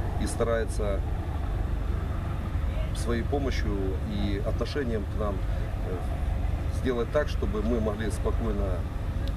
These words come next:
воевать, спокойно, э, защищать нашу страну. И, э, я думаю, что личный состав, офицерский состав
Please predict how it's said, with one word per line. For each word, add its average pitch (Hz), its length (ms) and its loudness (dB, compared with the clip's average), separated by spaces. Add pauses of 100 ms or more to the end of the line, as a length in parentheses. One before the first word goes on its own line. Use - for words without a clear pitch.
(760)
воевать, 143 400 2 (600)
спокойно, 107 640 0 (540)
э, 104 80 2 (120)
защищать - 460 0 (120)
нашу - 220 2
страну. - 420 2 (960)
И, 202 340 0 (240)
э, - 520 0
я - 80 0
думаю, 123 360 0
что 101 400 0
личный 113 300 0
состав, - 420 0 (840)
офицерский - 560 0
состав - 380 0